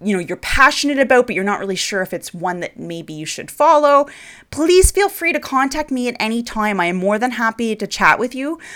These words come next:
Um, I will mention that I'm on a sort of a mini break from Facebook right now. You know, I am around on Facebook, just less than usual, just 'cause, you know, I like to take part of July and August just to kinda chill and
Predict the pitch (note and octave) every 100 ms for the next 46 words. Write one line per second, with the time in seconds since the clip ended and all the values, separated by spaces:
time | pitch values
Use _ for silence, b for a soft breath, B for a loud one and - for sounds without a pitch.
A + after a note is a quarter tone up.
0 | B - B3 B3 D4 E4+ D4+ C4+ C4+ C4
1 | A#3+ A3+ A3 C4 B3 G#3+ G#3 A#3+ G3 F#3
2 | F#3+ A3 A3 G#3+ A3 - E3 - G3 -
3 | C4 C4+ C4 B3 B3 C4 B3+ G#3 - A#3
4 | C4 C#4+ C4+ A3+ G3+ B3 C#4+ D4 D#4 -
5 | F4+ A#3 A3+ F3+ G3+ A3 - G3 F#3+ G#3
6 | C#4+ D4+ D4+ D4 C#4+ E4+ E4 C#4+ C#4 C#4
7 | C#4+ D4+ - - A#3+ B3 A#3 G#3+ G#3+ G3+
8 | G3+ F#3 D#3 F3 G3+ - F#3 F#3+ G#3+ F3+
9 | E3 - F#3 F#3+ F#3+ E3+ D#3+